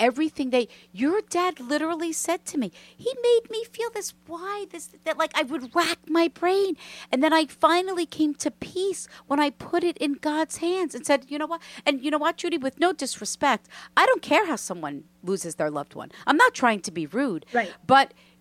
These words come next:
Speaker 1: to me, whether your dad died of a, an illness and you watched him suffer for years of an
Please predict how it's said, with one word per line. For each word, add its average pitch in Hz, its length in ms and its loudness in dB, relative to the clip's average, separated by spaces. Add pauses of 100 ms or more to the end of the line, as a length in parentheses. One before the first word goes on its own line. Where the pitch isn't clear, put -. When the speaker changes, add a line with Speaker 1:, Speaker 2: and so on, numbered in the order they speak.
Speaker 1:
to 349 160 4
me, 262 580 0 (260)
whether 262 720 6 (320)
your 311 680 2 (600)
dad 269 460 6
died 269 340 8
of 240 160 0
a, 226 220 2
an 208 140 2
illness 262 360 0
and 214 160 -2
you 208 80 2
watched 180 460 4
him 220 120 -2
suffer 240 440 2
for 196 220 -2
years 190 560 4
of 269 160 0
an 220 120 -6